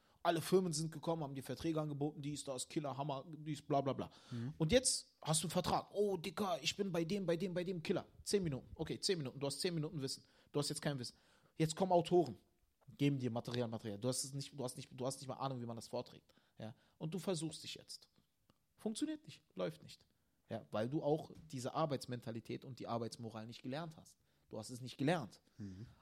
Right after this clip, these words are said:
Speaker 1: Also funktioniert's nicht. Ein Jahr Hype, zwei Jahre Hype. Ruh dich auf den zehn Minuten aus. Von mir aus ein Jahr lang, zwei Jahre lang, drei Jahre lang. Was kommt danach? Was passiert danach?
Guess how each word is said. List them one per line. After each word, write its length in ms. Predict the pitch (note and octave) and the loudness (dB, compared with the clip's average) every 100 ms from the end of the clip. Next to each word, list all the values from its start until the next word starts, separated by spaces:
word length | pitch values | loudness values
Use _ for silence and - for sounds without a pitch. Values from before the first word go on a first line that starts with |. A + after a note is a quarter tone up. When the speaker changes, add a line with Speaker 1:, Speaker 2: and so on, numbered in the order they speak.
| _ | _
Speaker 1:
Also 220 | A#2+ B2+ | 0 2
funktioniert's 500 | E3+ G#3+ G#3+ A3 G#3+ | -2 -4 -2 -4 -6
nicht. 180 | - - - _ _ _ - | -10 -14 -20 _ _ _ -6
Ein 380 | A#2+ D#3+ G#3 G3 | -4 -2 -4 -4
Jahr 340 | G#3+ A3+ G#3+ | -4 -4 -2
Hype, 280 | A3 D4+ - - - - _ - | 0 0 -2 -20 -20 -20 _ -12
zwei 240 | - C4+ | -2 2
Jahre 400 | C4 D#3+ A#2+ F#2+ | 6 6 4 2
Hype. 260 | F#2 D2 - _ _ - | -6 -10 -14 _ _ -2
Ruh 120 | F#3+ | 0
dich 180 | G3+ G3 | 2 2
auf 120 | E3+ | 0
den 160 | E3 D#3 | 0 0
zehn 220 | - F#3 | 2 2
Minuten 300 | E3+ E3+ E3+ | 0 -2 -2
aus. 340 | E3 C3+ - - _ _ _ _ _ | -2 -2 -6 -12 _ _ _ _ _
Von 200 | C3 C3+ | 0 2
mir 160 | D3+ | 4
aus 140 | D3+ - | 2 2
ein 240 | D3 D3 | -2 0
Jahr 160 | D3+ D3 | 0 0
lang, 200 | A#2 G#2 | 0 -4
zwei 220 | - B2 | -2 0
Jahre 260 | C3 B2+ A#2+ | 2 2 0
lang, 180 | G#2 G2+ | -4 -2
drei 160 | A2+ | -2
Jahre 240 | A2+ A#2 A2+ | 0 0 0
lang. 160 | G2 A2 - _ - | -4 -8 -20 _ -6
Was 180 | A2+ - | -4 -2
kommt 220 | C#3+ D3 | -4 -4
danach? 280 | D3+ D#3+ - | -4 -4 -6
Was 120 | A2+ | -10
passiert 400 | - - D3 - | -8 -6 -6 -6
danach? 240 | C#3+ E3 | -4 -4